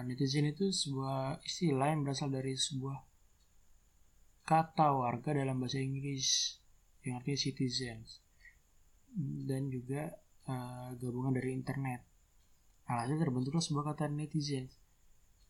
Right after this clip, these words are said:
Unik banget menurut gue sih. Tapi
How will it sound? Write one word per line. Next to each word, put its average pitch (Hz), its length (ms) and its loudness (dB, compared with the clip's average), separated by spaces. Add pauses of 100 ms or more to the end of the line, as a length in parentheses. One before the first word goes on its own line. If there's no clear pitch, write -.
Unik 123 240 2
banget 147 240 6
menurut 151 240 6
gue 170 100 8
sih. 170 180 6 (1400)
Tapi 175 480 4